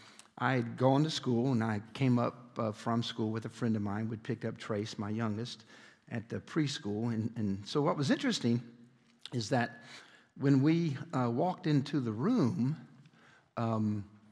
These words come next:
we couldn't see our kitchen table or our countertops because they were full with bags of food. And I thought,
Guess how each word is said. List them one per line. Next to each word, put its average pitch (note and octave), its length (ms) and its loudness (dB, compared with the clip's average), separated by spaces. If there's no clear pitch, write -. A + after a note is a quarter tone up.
we D#3 100 6
couldn't D3+ 240 4
see F3 380 2
our B2+ 180 2
kitchen F3 380 2
table C3+ 440 -2
or A#2 180 0
our A2 100 -4
countertops A#2+ 880 -2
because A#2+ 600 -4
they C3+ 140 0
were A#2 120 0
full D#3+ 320 0
with A#2+ 160 0
bags A#2+ 340 -2
of G#2+ 80 -6
food. A2 580 -2
And B2 100 0
I A#2 60 0
thought, A#2+ 440 -4